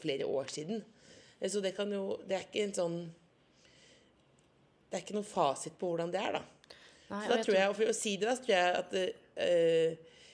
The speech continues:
Speaker 1: ikke for å være helt sånn obladi, obladi, obladi, oblada, men mest sannsynlig så vil det jo bli lettere,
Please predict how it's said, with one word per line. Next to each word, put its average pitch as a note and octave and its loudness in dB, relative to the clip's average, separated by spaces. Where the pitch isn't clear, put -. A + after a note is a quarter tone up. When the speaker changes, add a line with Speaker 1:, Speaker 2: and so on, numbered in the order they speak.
Speaker 1:
ikke - -10
for G3+ -4
å F3 -2
være F3 2
helt D#3+ -4
sånn - -6
obladi, D#3+ -2
obladi, D#3+ 0
obladi, E3 0
oblada, E3 4
men F#3+ -2
mest E3+ -6
sannsynlig F3 -4
så A3 0
vil F3 -2
det C#3+ -2
jo - 0
bli D#3 -4
lettere, C3 -4